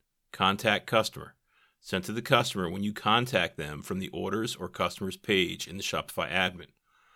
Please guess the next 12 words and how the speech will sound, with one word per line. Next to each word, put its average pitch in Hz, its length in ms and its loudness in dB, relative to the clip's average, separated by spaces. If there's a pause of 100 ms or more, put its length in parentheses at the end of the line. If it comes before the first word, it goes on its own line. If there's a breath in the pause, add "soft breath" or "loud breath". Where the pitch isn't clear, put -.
(180 soft breath)
You 85 120 -10
can 101 120 0
edit 101 200 6
the 67 60 -10
copy 127 460 4
of 90 80 -2
this - 200 -4
email 82 360 -2
before 90 340 -10
you 78 60 -8
send 95 320 0
it. - 140 -14